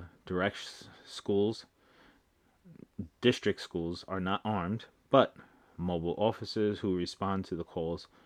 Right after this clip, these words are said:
schools are. "For some people, that would cause a stir of some sort," Davis said Tuesday. "For us,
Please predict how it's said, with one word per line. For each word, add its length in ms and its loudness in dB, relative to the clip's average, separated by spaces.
schools 520 -4
are. 260 0
"For 140 -2
some 220 0
people, 340 2
that 180 2
would 180 -4
cause 500 2
a 80 -2
stir 420 0
of 220 -8
some 540 2
sort," 400 2
Davis 320 4
said 220 4
Tuesday. 400 4
"For 260 -2
us, 380 4